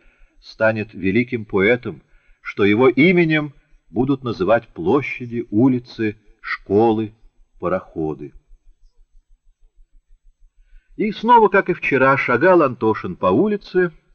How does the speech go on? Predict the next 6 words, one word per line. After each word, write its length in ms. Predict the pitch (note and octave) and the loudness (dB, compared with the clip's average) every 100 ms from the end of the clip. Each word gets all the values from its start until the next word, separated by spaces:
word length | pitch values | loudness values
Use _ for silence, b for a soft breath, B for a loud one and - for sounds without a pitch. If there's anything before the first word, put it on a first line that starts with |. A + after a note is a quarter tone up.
| _ | _
и 120 | A2+ G2 | -6 -6
знакомый, 640 | F#2+ F2+ - G2 F2+ E2 | -4 -6 -2 -4 -2 -6
и 260 | E2+ G2 F2 | -6 -8 -6
незнакомый, 1080 | F2+ F2+ D#2+ D#2 D2+ - D#3+ G3 G3+ G3 _ - _ _ _ _ _ _ _ _ _ - | -2 -2 -4 -16 -14 0 0 2 -2 -4 _ -20 _ _ _ _ _ _ _ _ _ -4
и 120 | C3 | -2
близкой, 840 | C3 D3 F3 - - E2 C#2+ - | 2 4 4 0 -10 -14 -14 -20